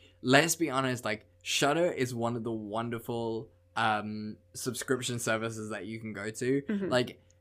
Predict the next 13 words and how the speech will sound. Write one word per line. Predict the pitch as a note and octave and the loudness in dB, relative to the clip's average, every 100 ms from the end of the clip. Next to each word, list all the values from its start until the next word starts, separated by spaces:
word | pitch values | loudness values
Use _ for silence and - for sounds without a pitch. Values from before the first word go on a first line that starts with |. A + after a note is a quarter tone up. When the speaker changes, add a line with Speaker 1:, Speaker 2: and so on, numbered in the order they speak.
| _ - - | _ -18 2
Speaker 1:
top | F3+ F#3 | 4 4
three, | E3 C#3+ B2+ C#3 F3 G3 G3+ _ _ | 2 2 4 6 4 2 -6 _ _
I | C3 C3+ | 6 6
would | C3 | 6
say | - A#2+ A#2 - | 2 0 -2 2
Amazon, | C#3+ D#3+ D3+ D3 D#3 D#3 D#3 D#3+ - _ - | 2 2 2 2 2 0 -4 -6 -14 _ 2
um, | A#2 A2+ A2+ A#2 | 4 4 2 4
Amazon | A3+ C#3+ D#3 E3 D3 | 6 6 4 4 2
Speaker 2:
Netflix. | |
Speaker 1:
Prime, | B2+ A#2+ A#2+ B2+ C3 - _ | 0 0 0 -4 -6 -14 _
Netflix, | B2 B2+ B2 B2+ B2+ - - - | 2 2 2 -2 -2 -2 -10 -6
and | A#2 | -4
Shudder. | A2+ - G#2 F#2 E2+ | -4 -2 -2 -4 -10